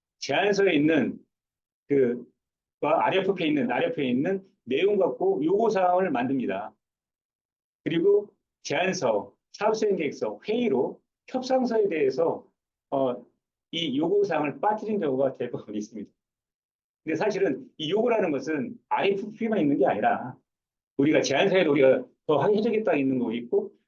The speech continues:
사업수행계획서도 우리 품질관리 어떻게 했다고 하겠다, 어, 잡은 것도 있고요. 회의록 할 때마다, 회의록 할 때마다 나옵니다. 계속. 그럴 때마다 계속 다음 요구사항 정의서를 바꿔 나가야 됩니다. 그리고 협상서에서도 있고요. 기술협상할 때도 내용도.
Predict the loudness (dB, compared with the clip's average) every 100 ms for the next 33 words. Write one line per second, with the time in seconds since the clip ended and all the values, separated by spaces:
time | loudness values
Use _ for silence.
0 | _ -2 0 2 0 2 0 -2 -2 0
1 | -2 -2 -4 -2 0 0 0 -2 -4 -2
2 | -2 -2 -4 -6 -6 -6 _ _ -6 -6
3 | -4 -4 -4 -4 -6 -8 -10 -10 _ _
4 | _ -4 2 4 4 6 4 4 2 2
5 | 4 4 4 4 4 4 4 4 2 0
6 | -8 _ -2 4 6 6 6 6 4 0
7 | _ _ 2 2 4 4 4 2 -6 _
8 | _ 2 4 6 6 4 2 0 2 0
9 | 0 0 2 4 2 2 -6 -14 _ _
10 | _ _ _ _ _ -4 -2 0 0 2
11 | 2 4 2 4 2 0 -2 -4 -2 -2
12 | -4 -8 -8 -14 -14 -16 -16